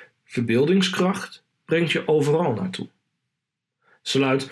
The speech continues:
dus je ogen en herinner je de vragen die ik eerder stelde. Wat wil je? Hoe ziet het eruit? Hoe voelt het?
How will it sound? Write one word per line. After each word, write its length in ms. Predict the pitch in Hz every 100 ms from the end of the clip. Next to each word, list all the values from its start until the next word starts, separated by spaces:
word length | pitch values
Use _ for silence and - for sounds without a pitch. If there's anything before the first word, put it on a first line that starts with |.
| - - -
dus 240 | - 139 -
je 180 | -
ogen 540 | - 110 135 151 170 185
en 140 | 135
herinner 540 | 117 120 123 147 180 156
je 140 | 139
de 100 | 127
vragen 540 | - 123 127 135 -
die 100 | 123
ik 140 | 107 -
eerder 380 | 127 123 131 120
stelde. 640 | - - 107 92 - - _ _ _ _ _ _
Wat 460 | - 101 127 135 113
wil 240 | - 95 80
je? 200 | 80 - - _ _ _ _
Hoe 220 | - 143
ziet 220 | 127 135
het 140 | 135 127
eruit? 480 | 117 98 120 - _ _ _ _ _
Hoe 200 | 131 175
voelt 460 | 123 135 120 -
het? 240 | - -